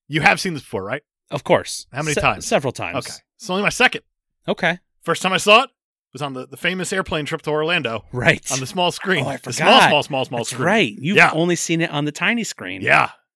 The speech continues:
Speaker 2: I,
Speaker 1: And,
Speaker 2: I
Speaker 1: and
Speaker 2: think
Speaker 1: it was
Speaker 2: I
Speaker 1: a
Speaker 2: saw it
Speaker 1: nightmare to watch it then.
Speaker 2: I think I saw it twice in theaters and then a couple times since then.
Speaker 1: All
Speaker 2: And
Speaker 1: right.
Speaker 2: then
Speaker 1: Did you know
Speaker 2: just
Speaker 1: that
Speaker 2: now.
Speaker 1: there's not a blue line across the top of the screen or a pink line across the bottom of the screen? Thanks, American Airlines.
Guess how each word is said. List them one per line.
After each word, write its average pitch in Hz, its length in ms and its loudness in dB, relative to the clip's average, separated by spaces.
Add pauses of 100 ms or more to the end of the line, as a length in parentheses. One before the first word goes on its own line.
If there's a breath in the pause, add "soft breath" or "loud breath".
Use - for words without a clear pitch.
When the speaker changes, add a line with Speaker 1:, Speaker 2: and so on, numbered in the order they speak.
(240)
Speaker 2:
I, 175 200 4
Speaker 1:
And, 226 260 -2
Speaker 2:
I 135 120 2
Speaker 1:
and 143 80 0
Speaker 2:
think 143 120 -2
Speaker 1:
it 370 80 -2
was 131 120 -2
Speaker 2:
I 156 60 6
Speaker 1:
a - 20 8
Speaker 2:
saw 226 40 6
it - 20 2
Speaker 1:
nightmare 151 240 2
to 127 80 -4
watch 139 260 2
it 120 100 -8
then. 80 200 -12 (360)
Speaker 2:
I - 40 -20
think 240 120 -2
I - 20 -4
saw - 120 -4
it - 100 -10
twice 156 440 0
in 123 80 -4
theaters 101 460 -4
and 120 160 -10
then 113 240 -4 (520)
a 147 80 -8
couple 143 260 0
times 123 340 -2
since 113 240 -6
then. 101 280 -6
Speaker 1:
All 226 60 2
Speaker 2:
And 269 80 0
Speaker 1:
right. - 60 -4
Speaker 2:
then 110 280 -2 (420)
Speaker 1:
Did 202 240 -2
you 285 120 -2
know 143 360 -4 (240)
Speaker 2:
just - 220 -10
Speaker 1:
that 165 100 0
Speaker 2:
now. 180 60 -6
Speaker 1:
there's 151 200 -2
not 160 200 0
a 147 60 -2
blue 156 280 -4
line 165 240 -4
across 120 300 -8
the 127 80 -12
top 147 220 -4
of 180 60 -10
the 165 60 -14
screen 185 320 -12
or 113 140 -8
a 110 40 -10
pink 151 300 -10
line 143 180 -8
across 139 260 -12
the 127 80 -16
bottom 156 240 -8
of 92 60 -16
the 87 60 -20
screen? 85 300 -20
Thanks, 147 260 -12
American 95 320 -16
Airlines. 90 400 -16